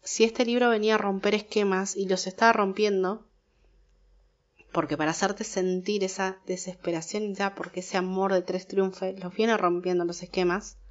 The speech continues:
¿por qué al final terminan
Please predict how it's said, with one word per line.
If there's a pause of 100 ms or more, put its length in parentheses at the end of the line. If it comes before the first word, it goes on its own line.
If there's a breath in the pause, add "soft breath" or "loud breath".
(280)
¿por
qué
al
final (960)
terminan